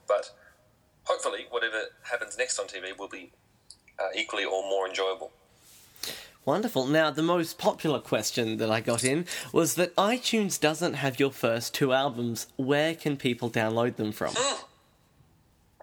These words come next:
Speaker 1: Well, to those people, I would say this. I can swipe across my desktop and I can see those two albums
Speaker 2: <laughs>
Speaker 1: in my iTunes account. I'm looking at them right now.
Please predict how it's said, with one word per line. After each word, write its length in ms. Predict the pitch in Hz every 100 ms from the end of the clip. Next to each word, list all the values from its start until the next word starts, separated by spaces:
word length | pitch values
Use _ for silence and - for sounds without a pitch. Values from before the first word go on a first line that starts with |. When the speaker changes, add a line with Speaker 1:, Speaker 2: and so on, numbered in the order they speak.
| _ _ _ - -
Speaker 1:
Well, 160 | 151 156
to 100 | 160
those 280 | 156 190 196
people, 340 | 170 151 135
I 120 | 120 123
would 260 | 117 110
say 220 | - 113
this. 420 | 120 120 - - - _ - - _
I 80 | 170
can 140 | 175 165
swipe 440 | - - 196 220
across 260 | - 127 -
my 100 | 107
desktop 400 | 104 - - -
and 80 | -
I 80 | 131
can 200 | 139 131
see 500 | - - 175 202 170
those 300 | 117 101 101
two 220 | - 113 92
albums 580 | 85 - - - - - -
Speaker 2:
<laughs> 80 | -
Speaker 1:
in 240 | - - 147
my 180 | 135 131
iTunes 520 | 127 131 - 123 113 110
account. 340 | - 113 107
I'm 80 | 117
looking 260 | 165 175 165
at 60 |
them 100 | 147
right 240 | 139 135 123
now. 280 | 123 117